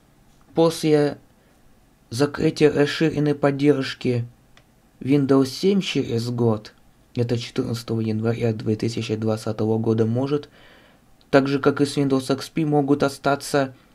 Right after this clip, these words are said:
и с Windows семь в какое-то время, а потом, если что, могут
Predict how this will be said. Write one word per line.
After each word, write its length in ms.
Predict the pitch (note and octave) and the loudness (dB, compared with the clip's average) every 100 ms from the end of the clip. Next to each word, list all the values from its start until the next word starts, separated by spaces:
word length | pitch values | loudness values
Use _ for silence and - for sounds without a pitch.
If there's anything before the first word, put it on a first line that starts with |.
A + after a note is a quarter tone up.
| _ - | _ -8
и 100 | - | -6
с 140 | - | -4
Windows 460 | D3 E3+ C3+ A#2+ A2+ | -2 0 4 4 4
семь 300 | - A#2 G#2 | 0 -2 -2
в 100 | - | -2
какое-то 540 | A#2 A#2 B2 A#2+ B2 | -4 2 2 4 2
время, 400 | B2 D3+ E3 C3 | 2 0 0 0
а 40 | A#2 | -2
потом, 640 | A2+ G#2+ B2+ C3+ C#3 B2+ A#2+ _ _ _ _ _ _ - | -2 0 2 2 0 -6 -12 _ _ _ _ _ _ -2
если 280 | B2+ B2+ B2+ | -2 2 -2
что, 240 | - C#3+ | 0 0
могут 540 | B2+ B2 B2+ B2 - | 2 2 2 -2 -8